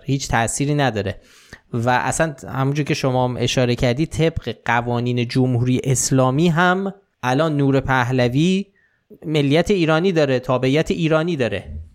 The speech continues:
این به خاطر که پدر و مادرش ایرانی هن، هر جای دنیا به دنیا بیاد، در خاک هر کشوری، تابعیت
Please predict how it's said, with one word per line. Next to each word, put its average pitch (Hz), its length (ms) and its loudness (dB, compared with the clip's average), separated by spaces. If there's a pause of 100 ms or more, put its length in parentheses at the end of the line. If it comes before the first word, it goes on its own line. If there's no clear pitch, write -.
(320)
این - 160 -8
به 120 100 0
خاطر 160 360 0
که 180 240 0 (640)
پدر 143 300 2
و - 20 0
مادرش 139 420 0
ایرانی 143 400 0
هن، 202 160 2
هر 208 260 0
جای 165 220 2
دنیا 135 280 0
به 135 120 2
دنیا 131 300 0
بیاد، 143 420 0
در 127 160 0
خاک 151 320 -4
هر 156 220 0
کشوری، 170 760 -2 (800)
تابعیت 151 560 2